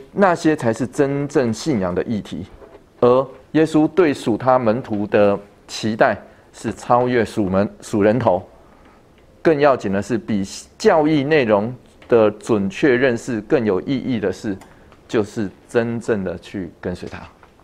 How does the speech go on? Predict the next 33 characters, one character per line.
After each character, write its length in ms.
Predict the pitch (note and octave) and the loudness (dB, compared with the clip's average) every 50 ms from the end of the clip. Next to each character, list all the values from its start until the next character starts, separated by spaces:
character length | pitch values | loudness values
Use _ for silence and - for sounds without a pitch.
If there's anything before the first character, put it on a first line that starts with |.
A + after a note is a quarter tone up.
| _ _ - _ _ _ _ _ _ _ _ _ | _ _ -20 _ _ _ _ _ _ _ _ _
好， 240 | - - F#2+ F#2 - - | -10 -8 -8 -8 -8 -10
我 100 | - - | -12 -12
今 160 | G2 - B2 | -10 -8 -6
天 220 | B2 C3 B2+ B2+ B2+ B2+ B2+ - - - | -2 -2 -2 -2 -4 -8 -14 -20 -8 -4
讲 100 | G#2 F#2+ | -2 0
到 120 | G#2+ A2 | 0 2
这 100 | - B2+ | 2 4
里 60 | G#2+ | 4
啊， 100 | F#2+ F#2+ | 4 4
我 180 | G2 G2 G#2 A2 - | 2 2 0 -2 -4
已 80 | - G#2+ | -8 -8
经 160 | - B2 B2+ | -6 -2 2
有 120 | A2+ G#2+ G#2+ | 2 2 2
点， 200 | G#2+ G2+ G2+ G2+ - - | 2 -2 -4 -6 -10 -6
有 100 | - A2 | -4 -2
点 160 | G#2+ G2+ F#2+ | -2 -2 -4
多 220 | F2+ - A2 G#2 G2 | -2 2 2 4 4
了 140 | F#2+ E2 | 2 2
哈， 160 | F#2+ F#2+ F2+ F2 - - - - - - - - - _ | 0 -4 -8 -12 -14 -18 -20 -20 -20 -20 -20 -20 -16 _
不 80 | - D#3 | 2 2
好 60 | C3+ | 2
意 60 | C3+ | 2
思 120 | B2+ D3 C3 | 2 2 4
啊， 60 | A#2 | 4
我， 240 | G#2+ G#2 A2 G#2+ G#2+ - - - - _ _ _ _ _ _ - | 4 4 2 0 -2 -4 -12 -20 -20 _ _ _ _ _ _ -2
我 120 | A#2 A2 | -2 -2
希 180 | G#2+ - C#3+ D3 | 0 2 2 4
望 300 | C#3+ C#3 B2+ B2 A#2+ G#2+ - - - - | 4 4 2 0 -4 -8 -10 -16 -12 -4
不 80 | - B2 | 0 2
要 140 | C3 C3 | 4 4
太 340 | B2 C3+ C#3 B2+ A#2+ A2+ G#2 G#2 - - - - _ _ _ _ _ - - - - - - | 4 4 2 2 2 0 -2 -4 -10 -20 -20 -20 _ _ _ _ _ -20 -20 -20 -20 -20 -10
那 160 | - G#2 B2 | -6 -4 -2
个， 300 | A2+ G#2+ G#2+ G2+ G2 F#2+ | 0 2 2 2 2 0